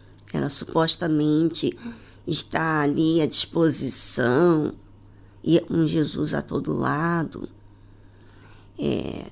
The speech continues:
deixou a sua própria vida para trás. Mas Judas tinha essa intenção de roubar, de buscar o seu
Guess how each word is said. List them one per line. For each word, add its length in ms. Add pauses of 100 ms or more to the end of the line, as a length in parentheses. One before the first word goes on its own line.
deixou 380
a 80
sua 180
própria 460
vida 800
para 220
trás. 840 (800)
Mas 760 (420)
Judas 540
tinha 500 (400)
essa 280
intenção 840
de 100
roubar, 760 (440)
de 640 (640)
buscar 920 (460)
o 160
seu 540